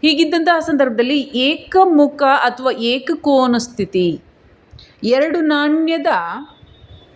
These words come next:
ಎರಡು ಮುಖಗಳು ಸ್ವಯಂ ಮನುಷ್ಯನಿದ್ದಾಗ ಅಂತರಂಗ್-, ಅಂತರಂಗ, ಅಂತರ್ಮುಖ, ಅಂತರಂಗವನ್ನ ನೋಡದೆ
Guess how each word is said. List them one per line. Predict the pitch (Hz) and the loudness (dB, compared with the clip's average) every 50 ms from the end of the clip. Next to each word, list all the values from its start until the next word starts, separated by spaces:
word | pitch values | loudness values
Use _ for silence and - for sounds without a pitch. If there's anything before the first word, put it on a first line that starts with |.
| _ _ - - 202 | _ _ -10 -4 0
ಎರಡು | 247 285 302 359 339 392 | 2 2 2 2 2 -2
ಮುಖಗಳು | 370 359 359 370 349 277 277 320 311 302 302 311 320 330 | -2 -2 -4 -6 -8 -10 -6 -4 -4 -2 -2 -4 -4 -6
ಸ್ವಯಂ | 302 - - 285 277 254 262 277 302 285 247 226 | -8 -6 -4 0 0 0 2 2 2 2 2 2
ಮನುಷ್ಯನಿದ್ದಾಗ | 240 247 262 294 285 - - 294 269 269 254 208 185 180 240 226 220 208 180 - 170 165 165 175 190 180 156 - - - _ _ _ _ _ _ - _ - - - - - - _ _ _ _ _ _ _ _ _ _ _ _ - - | 0 0 0 -2 -4 -4 -4 -4 -4 -4 -4 -6 -4 -2 0 0 2 0 0 -2 -4 -4 -4 -2 -4 -4 -6 -10 -16 -20 _ _ _ _ _ _ -20 _ -20 -20 -20 -20 -20 -20 _ _ _ _ _ _ _ _ _ _ _ _ -6 -2
ಅಂತರಂಗ್-, | - 247 269 302 339 330 - - 349 330 330 339 330 320 302 277 262 262 240 - - | 0 4 4 4 4 4 2 0 0 0 0 0 0 0 0 0 -2 -4 -6 -6 -4
ಅಂತರಂಗ, | 220 240 262 330 339 381 359 311 269 254 214 208 | -2 0 0 0 2 2 2 2 2 0 -2 -2
ಅಂತರ್ಮುಖ, | 208 233 277 311 302 349 349 311 302 247 202 190 - - - - - - - - - - - - _ - _ _ _ _ _ _ _ - - | 0 0 0 0 0 0 2 2 2 2 0 -4 -6 -6 -18 -20 -20 -20 -20 -20 -20 -20 -20 -20 _ -20 _ _ _ _ _ _ _ -6 -4
ಅಂತರಂಗವನ್ನ | 208 226 247 277 294 370 359 339 320 330 311 320 311 302 294 294 294 302 | 0 2 2 2 2 2 2 2 2 2 2 2 2 2 2 4 2 4
ನೋಡದೆ | 277 285 277 277 269 233 214 156 - - - | 4 4 4 4 2 2 0 -4 -6 -8 -16